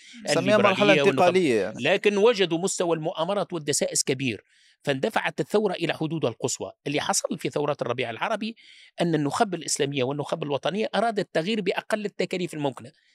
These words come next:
Speaker 2: خلاص يا عمي، احنا دخلنا، لأن مجرد الانتقال من الثورة إلى الدولة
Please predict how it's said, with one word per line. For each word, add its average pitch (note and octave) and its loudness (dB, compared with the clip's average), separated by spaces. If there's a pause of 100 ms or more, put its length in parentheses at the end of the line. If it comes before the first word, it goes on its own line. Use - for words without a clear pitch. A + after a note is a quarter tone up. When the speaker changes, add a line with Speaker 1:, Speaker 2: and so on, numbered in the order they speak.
(120)
Speaker 2:
خلاص B3+ 0
يا D3 0
عمي، D#3 -4
احنا D#3 -2
دخلنا، D3 -2 (300)
لأن C#3+ 0
مجرد F3+ 2
الانتقال E3 -2
من D#3+ -2
الثورة F3+ 0
إلى C#3+ -4
الدولة G#3 -2